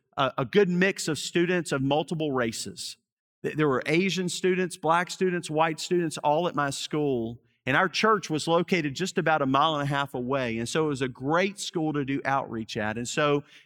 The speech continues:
anytime we were doing special events in order to invite students to come, I would invite everyone that I knew, all of my friends, black, white,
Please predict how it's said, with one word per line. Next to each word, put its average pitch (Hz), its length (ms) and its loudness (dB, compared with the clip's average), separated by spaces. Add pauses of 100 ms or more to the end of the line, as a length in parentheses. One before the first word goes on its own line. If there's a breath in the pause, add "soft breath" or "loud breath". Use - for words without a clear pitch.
(220 loud breath)
anytime 202 560 4
we 190 100 2
were 170 100 2
doing 156 240 2
special 185 560 0
events 160 360 0
in 156 100 0
order 151 180 0
to 117 60 -2
invite 170 340 0
students 170 360 -2
to 147 100 -2
come, 190 400 2 (320 soft breath)
I 175 140 6
would 190 120 4
invite 143 440 2
everyone 196 580 0
that 156 100 2
I 147 140 4
knew, 127 220 2
all 180 200 4
of 170 120 -2
my 170 160 0
friends, 113 480 -2
black, 190 460 2
white, 175 460 0